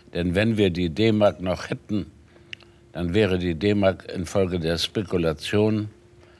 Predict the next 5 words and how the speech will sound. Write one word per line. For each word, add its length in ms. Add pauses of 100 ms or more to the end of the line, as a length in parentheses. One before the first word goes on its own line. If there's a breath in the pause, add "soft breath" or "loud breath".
(840 soft breath)
der 120
dreißigtausend 1200 (560 loud breath)
Wertpapier- 880
und 220
Währungshändler 960